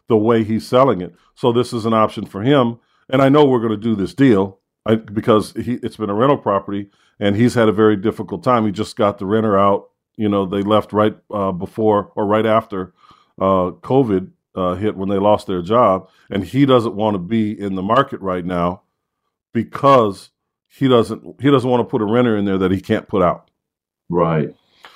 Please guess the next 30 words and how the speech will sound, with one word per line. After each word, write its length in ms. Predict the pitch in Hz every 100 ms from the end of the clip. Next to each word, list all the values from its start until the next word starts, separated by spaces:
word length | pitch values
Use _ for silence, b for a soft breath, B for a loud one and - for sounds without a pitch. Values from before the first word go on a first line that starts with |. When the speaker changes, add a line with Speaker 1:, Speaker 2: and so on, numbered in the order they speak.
| b b
Speaker 1:
So, 240 | - 143 120
Speaker 2:
Makes 120 | 113
Speaker 1:
uh, 60 | 143 151
Speaker 2:
sense. 60 | - _ _
Speaker 1:
yeah, 260 | 123 107 -
so 220 | - - 120
I'm 180 | 131
putting 300 | 123 147 131
in, 120 | 120 110
our 200 | 120 139
company 580 | - 165 170 101 101 107 _ 101
is 100 | 98
gonna 180 | 120
put 220 | 110 139 123
him, 220 | 113 82 - -
put 100 | 123
an 120 | 107
offer 360 | 120 127 117
into 160 | 104 98
him 240 | 98 95
that's 200 | 98 95
gonna 140 | - 104
pay 320 | - 160 151
him 340 | 113 95 98 - _ _ _ _ _ _ _ _ _
over 240 | 123 127
the 80 | 120
course 320 | 110 127 117
of 120 | 117 104
the 80 |
next 440 | 110 117 110 -